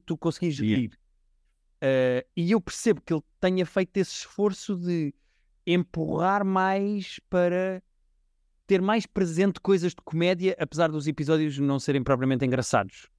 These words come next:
Speaker 1: na sua essência.
Speaker 2: É assim, o, o que é divertido do Black Mirror, que é que ele pode fazer o que ele quiser. Se ele quiser fazer um completamente dark e, e sem graça nenhuma e outro co-, e outro mais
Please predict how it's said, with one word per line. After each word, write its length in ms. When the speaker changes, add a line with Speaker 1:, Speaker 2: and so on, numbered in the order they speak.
Speaker 1:
na 100
sua 140
essência. 380
Speaker 2:
É 80
assim, 160
o, 340
o 140
que 80
é 60
divertido 400
do 20
Black 200
Mirror, 220
que 320
é 80
que 80
ele 80
pode 160
fazer 100
o 40
que 80
ele 60
quiser. 220
Se 80
ele 80
quiser 140
fazer 240
um 180
completamente 580
dark 480
e, 260
e 300
sem 240
graça 320
nenhuma 420
e 140
outro 240
co-, 160
e 140
outro 180
mais 300